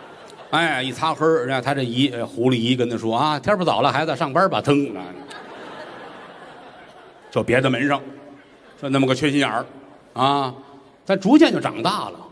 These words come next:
长大了呢，这动物也有这个心呢，他就打算搞对象，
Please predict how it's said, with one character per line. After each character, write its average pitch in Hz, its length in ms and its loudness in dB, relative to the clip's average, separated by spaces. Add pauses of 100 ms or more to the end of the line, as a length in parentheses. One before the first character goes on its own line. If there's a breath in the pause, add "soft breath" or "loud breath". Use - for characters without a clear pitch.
(140)
长 - 160 -8
大 175 180 2
了 123 80 0
呢， 110 340 -4
这 117 100 -8
动 262 280 0
物 117 100 0
也 117 60 2
有 127 100 2
这 117 120 -2
个 107 80 -4
心 113 200 -2
呢， 98 160 -2 (460 loud breath)
他 117 140 -4
就 117 220 2 (300)
打 - 140 -4
算 110 140 -2
搞 95 120 0
对 107 140 2
象， 113 180 2